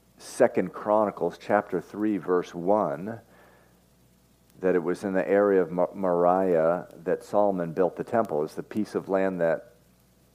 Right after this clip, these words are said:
Solomon's father David purchased from Ornan the Jebusite.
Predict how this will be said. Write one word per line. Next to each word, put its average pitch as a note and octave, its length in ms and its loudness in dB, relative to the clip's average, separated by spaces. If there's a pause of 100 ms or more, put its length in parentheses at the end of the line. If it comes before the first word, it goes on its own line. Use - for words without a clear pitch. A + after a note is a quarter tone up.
(420)
Solomon's F#2+ 400 0
father F2+ 300 4
David F2+ 440 2
purchased G2 400 -6
from E2+ 320 -6
Ornan B2 800 6
the G#2 120 6
Jebusite. F#2+ 1080 2